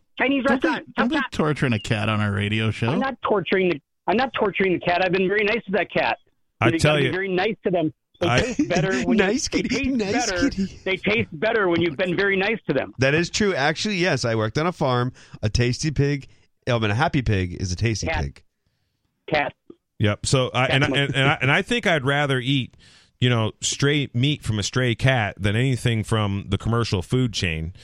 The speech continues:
Speaker 3: Uh,
Speaker 2: Uh.
Speaker 3: you know, and, and, and I say a stray cat 'cause, you know, a house cat's probably gonna be vaccinated.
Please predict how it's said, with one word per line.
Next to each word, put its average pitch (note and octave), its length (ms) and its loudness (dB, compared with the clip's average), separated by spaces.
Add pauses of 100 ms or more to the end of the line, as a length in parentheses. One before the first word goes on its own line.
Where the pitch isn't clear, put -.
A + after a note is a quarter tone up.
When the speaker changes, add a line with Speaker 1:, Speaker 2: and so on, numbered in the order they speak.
(380)
Speaker 3:
Uh, G#2+ 40 4
Speaker 2:
Uh. F#2+ 420 2 (140)
Speaker 3:
you A2+ 200 0
know, G#2+ 300 2
and, G#2 600 0
and, A2 140 0
and B2 100 2
I C3+ 80 2
say E3 180 0
a B2 60 -2
stray D#3+ 260 0
cat A2+ 280 0
'cause, G#2+ 260 0
you A#2 100 0
know, G#2 260 0
a G#2 80 0
house D3 280 0
cat's B2 260 0
probably A#2+ 300 -2
gonna G#2 120 -4
be F#2+ 120 -2
vaccinated. F2 680 -2